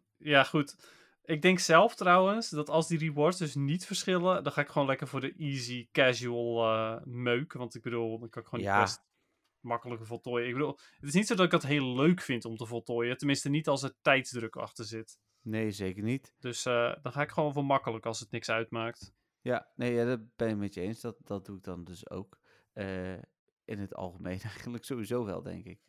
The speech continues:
Speaker 1: Ja, ik ben daar wel iets minder van, maar niet met tijdsdruk.
Speaker 2: Eh, nee. Nee, dat is, eh, nee, nee, nee, het is niet zo leuk.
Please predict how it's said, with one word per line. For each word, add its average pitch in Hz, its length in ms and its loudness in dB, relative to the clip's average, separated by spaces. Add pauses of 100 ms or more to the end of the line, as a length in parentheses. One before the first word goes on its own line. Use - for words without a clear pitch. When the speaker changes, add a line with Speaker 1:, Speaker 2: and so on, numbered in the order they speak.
(300)
Speaker 1:
Ja, 151 560 0 (320)
ik 143 140 -10
ben 135 100 -2
daar 127 120 2
wel 123 140 4
iets 117 120 -4
minder 123 300 -4
van, 131 460 -2
maar 117 300 -6
niet 131 180 -10
met 123 120 -12
tijdsdruk. 107 560 -8 (960)
Speaker 2:
Eh, 156 340 2 (100)
nee. 180 300 -2 (840)
Nee, 110 280 -6 (360)
dat 131 220 -8
is, 139 220 -6
eh, 143 80 0
nee, 131 380 0 (260)
nee, 120 260 -12
nee, 123 180 -4
het 101 100 -6
is - 160 -14
niet 127 180 -8
zo 113 120 -6
leuk. 95 420 -8